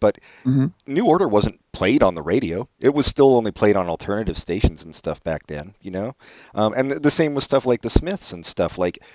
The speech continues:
Speaker 1: y-,
Speaker 2: Mm-hmm.
Speaker 1: yeah, Morrissey's God now and whatever, but, but back then it was still ghettoized, you know? It, it, to me, it was about being open-minded, and,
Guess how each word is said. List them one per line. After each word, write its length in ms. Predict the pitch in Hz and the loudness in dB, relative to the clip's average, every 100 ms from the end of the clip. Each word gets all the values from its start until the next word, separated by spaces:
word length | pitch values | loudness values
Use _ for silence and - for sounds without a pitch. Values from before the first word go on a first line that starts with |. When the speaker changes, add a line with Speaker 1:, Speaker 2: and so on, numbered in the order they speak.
| _ - | _ -12
Speaker 1:
y-, 160 | 117 131 | -4 2
Speaker 2:
Mm-hmm. 120 | 170 | 8
Speaker 1:
yeah, 100 | 123 | 8
Morrissey's 520 | 104 117 135 - 98 | 6 0 0 -2 -4
God 280 | 101 92 90 | 2 2 2
now 340 | 90 92 90 | 0 -2 -2
and 220 | 87 87 85 | -4 -10 -18
whatever, 580 | 95 101 87 127 90 76 | -6 -2 0 0 -2 -2
but, 240 | 92 85 - 98 - | -2 -2 -6 -16 -6
but 160 | 90 | -2
back 200 | 113 107 | 0 0
then 140 | 131 190 | 0 -2
it 80 | 104 | -2
was 120 | - | -6
still 440 | - 98 92 87 _ _ - - | 0 0 0 -4 _ _ -20 -6
ghettoized, 680 | 92 80 78 71 76 - 95 | -4 -2 -4 -6 -6 -12 -12
you 60 | |
know? 200 | 95 120 | -8 -6
It, 160 | 131 - - - - | -4 -6 -10 -18 -2
it, 240 | 156 - | -2 0
to 100 | 165 | -2
me, 120 | 196 | 0
it 80 | 196 | 0
was 160 | 131 131 131 | 0 -2 2
about 280 | 120 113 | 4 4
being 200 | 113 104 107 | 4 -4 -2
open-minded, 680 | 104 101 92 95 90 82 | -4 -4 -4 -6 -6 -10
and, 360 | - 92 87 | -8 -10 -12